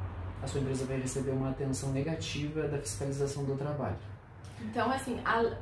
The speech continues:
Speaker 2: botando em, em termos bem práticos, tá, pessoal? Bem diretos. Vocês vão ter um problema com a auditoria fiscal municipal e esse problema constatado ali, o auditor vai passar um pente fino, vai ver tudo que há de errado dentro desse contexto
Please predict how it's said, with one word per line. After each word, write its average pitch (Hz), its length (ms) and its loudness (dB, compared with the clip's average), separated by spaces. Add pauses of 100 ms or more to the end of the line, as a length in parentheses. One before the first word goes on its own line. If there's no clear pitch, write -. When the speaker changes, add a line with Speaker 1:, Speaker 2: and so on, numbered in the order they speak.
(120)
Speaker 2:
botando 254 480 8
em, 240 320 4
em 233 60 2
termos 269 380 4
bem 254 260 4
práticos, 233 560 2
tá, 220 160 0
pessoal? 220 400 0
Bem 240 240 4
diretos. 214 720 0 (320)
Vocês 240 200 -2
vão 247 160 4
ter 294 100 4
um 302 80 6
problema 226 600 4 (100)
com 226 120 0
a 220 40 4
auditoria 262 640 4
fiscal 269 380 2
municipal 247 840 2 (240)
e 247 180 2
esse 381 240 6
problema 247 640 4
constatado 262 840 4
ali, 226 240 4
o 277 100 4
auditor 247 460 4
vai 247 180 4
passar 247 360 2
um 247 120 6
pente 196 360 2
fino, 247 420 4 (260)
vai 254 180 4
ver 262 200 4
tudo 392 280 2
que 381 100 -2
há 320 120 6
de 262 120 4
errado 233 560 4 (320)
dentro 302 460 2
desse 240 300 4
contexto 285 760 4